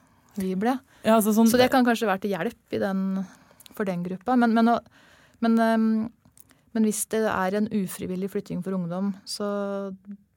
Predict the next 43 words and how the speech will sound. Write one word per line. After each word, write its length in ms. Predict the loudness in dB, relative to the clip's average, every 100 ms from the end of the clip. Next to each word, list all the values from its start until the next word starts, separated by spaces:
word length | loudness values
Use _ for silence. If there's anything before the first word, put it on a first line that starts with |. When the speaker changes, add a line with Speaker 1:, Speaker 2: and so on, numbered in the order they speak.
| _
Speaker 1:
blir 120 | -8 -2
det 40 |
nok 160 | -2 -2
det 80 | -6
en 60 |
stund. 180 | -4 -4
Så 80 | -2
kanskje 280 | -2 -2 0
de 80 | -2
blir 480 | -2 -10 -6 -2 0
litt 160 | 0 0
annerledes 520 | 0 0 -2 -2 0
da, 160 | 2 2 -2 _ -20 _ _ _ -4
enn 80 | -2
det 120 | 0
de 80 | -2
var. 240 | 0 0 -2 -10 -20 -20 -14
Plutselig 320 | -10 -8 -8 -6
forandrer 280 | -6 -6 -6
de, 160 | -8 -6
de 80 | -6
har 60 |
lyst 140 | -6 -6
på 100 | -6
andre 160 | -6
typer 260 | -10 -12 -10
klær, 320 | -8 -6 -4 -4
og 100 | -6 _ -20 _ _ _
være 260 | 2 2 2
med 80 | -2
på 60 | -4
den 100 | -4 -4
reisen, 320 | -4 -4 -4
ikke 160 | -4
bare 180 | -6 -4
liksom, 500 | -6 -6 -8 -8 -10 -14 _ _ _ _ _ -2
ja, 120 | -2
spør 380 | 0 0 -2 0
som 120 | 2
du 80 | 2
sier, 180 | 2 0
spør 380 | -2 -4 -4 -4
hva, 180 | -6 -6